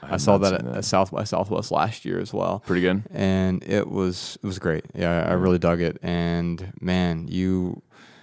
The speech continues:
Speaker 2: you get a different feeling for what his life was like as a heroin addict. It was, there's a lot of footage of them, yeah, doping up with their baby there with him. It was just, it was sad.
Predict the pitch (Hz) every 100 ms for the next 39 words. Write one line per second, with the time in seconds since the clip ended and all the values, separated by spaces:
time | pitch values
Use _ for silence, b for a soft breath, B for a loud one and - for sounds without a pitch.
0 | b b - 92 101 98 92 95 107 98
1 | 87 _ _ _ - - 98 98 95 82
2 | 82 87 - 87 80 80 85 87 95 90
3 | 80 82 82 87 87 85 85 85 - 71
4 | - 78 82 85 90 85 85 82 73 78
5 | 78 - - 78 - 76 - - _ _
6 | _ - 95 92 87 87 - 90 92 82
7 | 85 82 82 82 82 - B B B B
8 | - - - - 85 87 87 92 87 85
9 | 82 - 87 80 - 90 82 82 82 90
10 | 85 - - - - - 64 65 92 90
11 | 65 - - - 95 - - 57 67 69